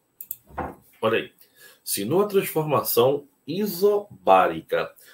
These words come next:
O que é uma transformação isobárica, pessoal?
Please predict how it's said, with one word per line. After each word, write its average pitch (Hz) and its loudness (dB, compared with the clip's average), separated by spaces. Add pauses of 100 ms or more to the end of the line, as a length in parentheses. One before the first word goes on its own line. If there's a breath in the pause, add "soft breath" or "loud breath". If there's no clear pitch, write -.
(340 loud breath)
O 214 -2
que 247 -4
é 262 2
uma 240 2
transformação 101 0 (800)
isobárica, 95 0
pessoal? - -6